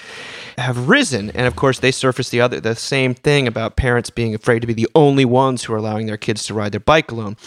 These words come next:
But then it goes one step further. A woman named Laura Randall has founded a project called Let Grow. Uh, instead of Let Go, Let Grow, which is reaching out to elementary schools across the country to assign kids new kinds of homework.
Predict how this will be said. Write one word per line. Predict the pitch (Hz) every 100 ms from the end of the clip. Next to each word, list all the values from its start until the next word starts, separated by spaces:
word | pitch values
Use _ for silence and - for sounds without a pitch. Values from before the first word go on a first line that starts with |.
| - - -
But | -
then | 226
it |
goes | 277 -
one | 190
step | - 156 - _
further. | 185 185 151 117 - _ _ _
A | -
woman | 147 165 165
named | 139
Laura | 127 147 156 139
Randall | 123 143 151 135 113
has | 127 -
founded | 135 131 123
a |
project | - 127 127 113
called | - 117
Let | 117 120 135 - -
Grow. | 120 117 131 120 95 - _ _ - - - - -
Uh, | 117
instead | 113 - 113
of | 135
Let | 143
Go, | - 123 104 143
Let | 123 123 -
Grow, | - 143 165 120 110 - _ -
which | 131 -
is | 127 120
reaching | 160 - 151
out | 139
to | -
elementary | - 135 139 139 135
schools | - 123
across | 120 123 117
the | -
country | 127 117 120
to | 120
assign | - - 131 135 131
kids | - 139 123
new | 131 143
kinds | 170 - 156 156
of | 135
homework. | - 190 226 156 87 -